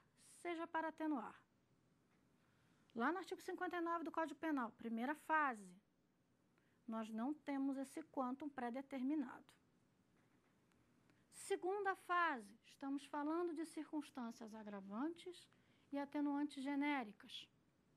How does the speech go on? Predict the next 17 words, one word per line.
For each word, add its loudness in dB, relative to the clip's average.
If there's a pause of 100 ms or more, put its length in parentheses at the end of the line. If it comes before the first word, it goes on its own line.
(960)
Temos 4
esse -2
limite? 2 (260)
Também -2
não. 2 (1200)
A 2
lei 2
não 0
nos 0
traz 0 (200)
parâmetros 2 (100)
a -6
serem -6
utilizados -4
pelo -6
Estado -8
juiz. -10